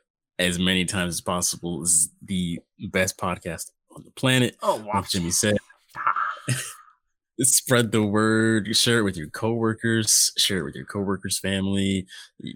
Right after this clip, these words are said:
Speaker 1: your friends, their friends, your dog, whoever you have around you. Go ahead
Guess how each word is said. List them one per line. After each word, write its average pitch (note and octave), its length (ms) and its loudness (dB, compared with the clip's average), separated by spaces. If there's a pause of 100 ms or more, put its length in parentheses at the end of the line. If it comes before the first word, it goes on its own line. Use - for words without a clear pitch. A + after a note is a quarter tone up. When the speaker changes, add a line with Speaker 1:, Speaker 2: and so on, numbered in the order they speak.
(140)
Speaker 1:
your D#2+ 140 -4
friends, F#2+ 720 0
their F2 240 0
friends, F2 760 0
your D#2 80 -8
dog, F2 580 0 (320)
whoever C3+ 320 4
you G2 160 4
have F2 140 2
around D2+ 400 -2
you. D2 200 -10 (180)
Go A#2+ 160 2
ahead F#2+ 300 0